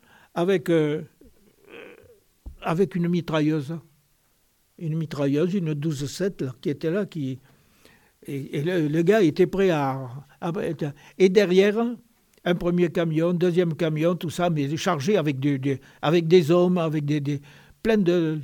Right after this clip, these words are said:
les quatre ca-, les, les grands camions derrière, les J M C, étaient, euh, bloqués par les, étaient, étaient bourrés plutôt, bourrés de soldats. Voilà. Et alors là, attention,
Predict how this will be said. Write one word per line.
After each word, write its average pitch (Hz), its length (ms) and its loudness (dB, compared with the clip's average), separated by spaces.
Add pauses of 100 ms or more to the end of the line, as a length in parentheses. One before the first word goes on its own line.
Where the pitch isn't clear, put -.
les 175 200 0
quatre - 300 0
ca-, 208 180 2
les, 170 340 4 (280)
les 160 160 0
grands 202 240 2
camions 196 420 4
derrière, 185 460 2
les 170 120 4
J 160 200 0
M 165 160 0
C, 202 340 -2 (840)
étaient, 170 340 2 (140)
euh, 151 340 -2
bloqués 175 440 2
par 170 180 0
les, 160 640 0 (800)
étaient, 156 800 2
étaient 170 200 4
bourrés 208 420 4
plutôt, 196 560 2 (580)
bourrés 196 360 2
de 190 100 2
soldats. 160 500 0 (720)
Voilà. 160 400 -2
Et 196 100 6
alors 202 300 4
là, 180 140 2
attention, 165 600 -2